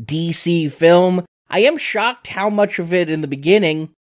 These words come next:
doesn't involve the dog when we get Lex Luthor's plot here,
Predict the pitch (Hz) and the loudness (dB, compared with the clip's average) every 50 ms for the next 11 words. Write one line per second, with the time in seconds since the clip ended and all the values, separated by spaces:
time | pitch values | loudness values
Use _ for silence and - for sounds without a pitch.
0 | _ _ _ 147 147 135 - 185 202 247 247 302 254 190 180 151 135 123 127 120 | _ _ _ -18 -8 -2 2 2 2 2 2 0 -2 0 0 0 2 2 2 4
1 | 123 123 120 107 135 120 127 127 127 127 131 139 131 117 156 160 160 156 151 143 | 2 2 0 -2 -6 0 2 4 6 6 4 4 2 0 0 0 0 2 0 0
2 | 139 160 156 - 127 127 165 170 170 - - 147 156 180 214 226 - 196 165 135 | 2 2 2 2 0 -2 -2 -2 -2 -4 -8 -6 -4 -2 -2 -2 0 0 0 0
3 | 120 - - - - - 110 95 - - - - 135 117 104 98 104 123 | -2 -6 -10 -12 -10 -8 -8 -6 -8 -10 -8 -4 -4 -4 -4 -4 -6 -8